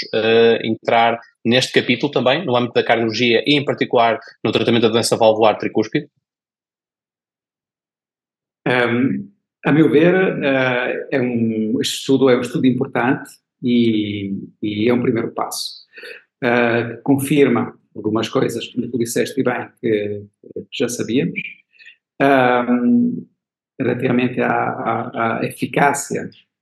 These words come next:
Speaker 2: no tratamento da doença valvular e na melhor qualidade de vida. Relativamente aos hard endpoints, eh, efetivamente, eh,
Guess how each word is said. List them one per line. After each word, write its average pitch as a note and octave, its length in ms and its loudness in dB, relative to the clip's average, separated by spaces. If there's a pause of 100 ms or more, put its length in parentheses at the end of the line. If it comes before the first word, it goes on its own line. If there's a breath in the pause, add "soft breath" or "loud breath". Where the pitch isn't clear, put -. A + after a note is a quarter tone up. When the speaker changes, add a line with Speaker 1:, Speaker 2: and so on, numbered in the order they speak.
Speaker 2:
no A#2+ 80 -4
tratamento B2 400 -2
da A#2+ 60 -2
doença A#2 200 -6
valvular A#2+ 720 0 (420 soft breath)
e C3+ 540 4
na B2+ 140 4
melhor B2+ 240 4
qualidade A#2+ 260 -2
de - 80 -10
vida. - 200 -12 (280)
Relativamente D#3 520 4
aos D3+ 200 4
hard C#3+ 180 2
endpoints, D#3 760 -2
eh, A2+ 920 -2
efetivamente, B2 560 0
eh, A#2+ 1000 -2